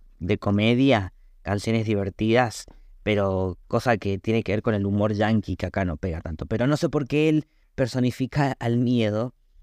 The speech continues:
eh, y que habla del mismo, justamente cuando se menciona. Em, y que le termina quedando a Sabrina como un prendedor porque el sinodal le dice que, eh, el miedo siempre va a estar presente en su vida, simplemente tiene que aprender a enfrentarlo.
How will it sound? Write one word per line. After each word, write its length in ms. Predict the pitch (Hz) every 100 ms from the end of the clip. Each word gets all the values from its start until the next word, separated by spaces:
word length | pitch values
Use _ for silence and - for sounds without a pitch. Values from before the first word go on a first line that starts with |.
| - -
eh, 340 | 113 107 104 101
y 100 | 104
que 260 | - 107 104
habla 320 | 101 120 117
del 200 | 107 104
mismo, 420 | 131 127 98 95
justamente 560 | - 98 107 110 107 104
cuando 280 | 104 98 98
se 160 | -
menciona. 560 | 101 101 - 104 95 90 - - - - -
Em, 500 | - 104 101 98 95 - -
y 140 | 117
que 240 | - 143
le 120 | 156 135
termina 320 | 120 127 131
quedando 380 | 123 123 123 127
a 40 |
Sabrina 460 | - 117 117 123 131
como 320 | 113 117 120
un 80 | 120
prendedor 460 | 127 123 120 131
porque 260 | 135 131 117
el 60 |
sinodal 480 | 107 117 107 104 110
le 80 | 117
dice 320 | 107 101 104
que, 300 | - 104 113 - - - - - - -
eh, 580 | 113 104 101 95 98 73 - _ -
el 140 | 113 113
miedo 300 | 123 135 131
siempre 360 | - 135 131
va 60 | 131
a 40 |
estar 200 | 110 123
presente 360 | 113 113 120 113
en 80 | 120
su 140 | 135
vida, 320 | 131 139 139
simplemente 480 | 139 131 120 117 113
tiene 220 | - 117
que 100 | 113
aprender 320 | 117 104 107 120
a 40 |
enfrentarlo. 720 | 117 110 101 98 107 98 92